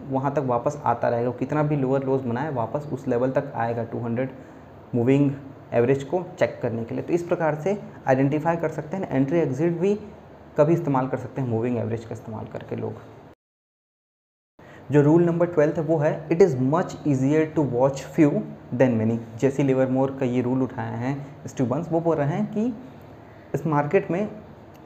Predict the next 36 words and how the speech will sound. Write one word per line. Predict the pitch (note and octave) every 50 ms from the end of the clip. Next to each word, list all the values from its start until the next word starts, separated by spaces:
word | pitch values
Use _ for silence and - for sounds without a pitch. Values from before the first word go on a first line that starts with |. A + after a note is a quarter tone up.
| - -
हमको | - D3 D3+ D3+ D3+ F#3+
किसी | E3+ - E3 - E3+ - -
एक | D#3 E3 E3+ -
पर्टिकुलर | - D3+ C#3 C#3+ C#3 D3 D3+
चीज़, | D3 - C#3+ C3 C3 - - C3+
स्पेसिफिक | - - - C3+ C#3 C#3+ D3+ D3+
चीज़ | - - D#3 C#3+ -
को | - C#3+
मास्टर | C3 A2+ A2+ A#2 - C3+ B2 A#2+
करना | - B2 A#2 A#2 A#2 A#2
चाहिए, | A#2 - A#2 A2+ A2+ B2+ D#3
छोटी | E3+ - - C#3 C3 C#3+
चीज़ | C#3+ - C3 B2+ -
को | - C3
मास्टर | B2 A2+ A#2 - - -
करना | A#2 - - A#2 A2+ A2+
चाहिए। | - - C#3+ D3
बता | D3+ D3+ D3+ C#3+
रहे | C#3 D3 F3
हैं | F#3 D#3+
ये | D#3+ D3 E3 F#3+
बहुत | E3 D3+ D#3+ F3 F#3 - - - - - - - - - -
हार्ड | - - - D#3 D#3 E3+ F3+ E3
है। | C#3+ C3
अगर | B2 B2+ D3 D3+ D3+
कोई | D3 D#3+ D#3
ऐसा | C#3+ C3+ C3+ - E3 D#3+
पर्टिकुलर | D#3 D3 C#3 C#3 D3 D3
आदमी | C#3 B2 C3+ D3 D#3
जिसके | D3 C#3+ C3 - D3+
पास | D3+ - D#3 -
कुछ | - E3+ F3 - - - - - - -
स्पेसिफिक | C3+ - - D#3 D3 D3 D3+ D#3 F3 E3+ F3 -
चीज़ों | D#3 C#3 C3+ C#3+ D#3+ E3
में, | E3 D#3+ E3 D#3+ - - - - -
स्पेसिफिक | - C3+ - - - D3 C#3+ D#3 D3 D#3+ E3 D#3 - -